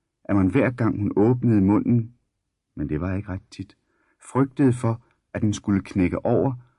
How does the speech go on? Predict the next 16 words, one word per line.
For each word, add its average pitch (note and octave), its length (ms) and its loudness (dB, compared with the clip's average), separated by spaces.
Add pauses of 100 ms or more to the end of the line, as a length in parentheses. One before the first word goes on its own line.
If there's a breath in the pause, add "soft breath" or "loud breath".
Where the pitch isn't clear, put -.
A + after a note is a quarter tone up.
(340 soft breath)
og G2 140 -6
blive A#2 200 2
til G#2+ 300 -4 (120)
så - 180 -4
mange A#2 340 4
hver A2+ 200 0
for - 140 -8
sig A2+ 300 -2
forskellige C3 600 -2
stemmer, F2 400 -2 (540)
at F2 80 -2
hun F2 140 0
ganske C3 500 0
ville G#2+ 180 -2
miste G2 380 0
herredømmet F#2+ 680 -4